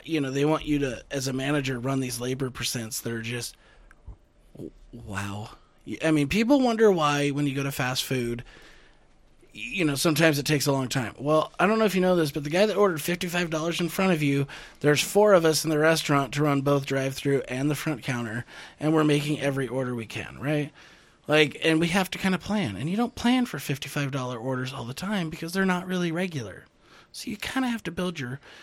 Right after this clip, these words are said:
your supply off of what you have done in the past, okay? People that go and get pissed off, you're like, "Hey,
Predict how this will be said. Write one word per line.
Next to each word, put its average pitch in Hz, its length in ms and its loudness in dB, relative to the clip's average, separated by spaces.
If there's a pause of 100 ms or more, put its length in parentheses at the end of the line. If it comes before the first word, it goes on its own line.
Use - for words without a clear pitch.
(140)
your 139 360 2
supply 170 680 -6
off 123 180 -6
of 127 80 -2
what 120 160 -6
you 127 280 -4 (680)
have 127 360 -2
done 117 160 -4
in 117 120 -4
the 143 60 -4
past, - 680 -10 (320)
okay? 123 280 -10 (1700)
People 196 300 -2
that 180 140 -4
go 180 200 0
and 175 80 -2
get - 140 -10
pissed - 320 -4
off, 175 320 -4
you're 147 120 -6
like, 151 220 -4
"Hey, 180 480 -4